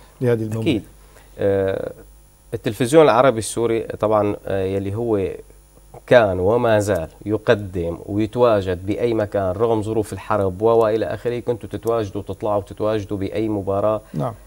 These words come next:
Speaker 2: آه، تكونوا فيها. ولكن ليش ما في تسويق؟ ليش ما في
Speaker 1: هون
Speaker 2: شركات؟
Speaker 1: السؤال، يعني، هون السؤال.
Speaker 2: هذا الضعف.
Speaker 1: مم.
Speaker 2: هذا الضعف يلي نحن فيه. ضعف السمعة تبع الدوري السوري ما بيخلي أي شركة تكون متواجدة سواء من خارج البلد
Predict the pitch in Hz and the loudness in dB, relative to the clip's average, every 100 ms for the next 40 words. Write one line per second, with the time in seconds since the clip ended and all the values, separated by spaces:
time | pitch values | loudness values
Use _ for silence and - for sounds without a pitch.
0 | - _ 90 87 87 85 - 98 92 - | -20 _ -2 0 -2 -4 -6 -4 -4 -4
1 | 87 104 156 151 143 113 143 185 156 135 | 0 6 6 6 2 0 2 2 2 0
2 | 107 101 95 87 - - - - - 120 | -2 -6 -6 -8 -10 -12 -16 -20 -16 -4
3 | 143 143 127 165 277 180 123 123 107 98 | -4 -2 6 12 12 12 10 6 4 4
4 | 104 185 175 165 151 190 185 117 95 101 | 8 10 10 6 2 4 6 6 4 0
5 | 104 - - - 147 113 - - 127 127 | 0 -8 -14 -6 -4 -4 -10 -6 4 6
6 | 101 101 117 139 110 104 113 98 82 - | 6 4 2 2 -2 -2 -2 -6 -12 -14
7 | - 110 160 107 - - - 120 92 98 | -14 2 2 2 -4 -6 -2 -2 -2 -2
8 | 110 90 95 101 87 - - 151 180 160 | -2 -2 -4 -6 -6 -10 -6 -6 -4 -6
9 | 139 - 104 107 - 113 131 - - - | -6 -6 -6 -6 -4 -4 -4 -10 -20 -20
10 | - _ - 110 104 110 - 110 117 98 | -20 _ -4 -2 0 -4 -6 0 2 0
11 | 92 101 107 104 110 120 - 107 104 113 | -2 0 0 -2 -6 -6 -4 0 0 -2
12 | 117 120 131 123 117 113 123 131 | -2 2 4 4 0 -2 -2 -2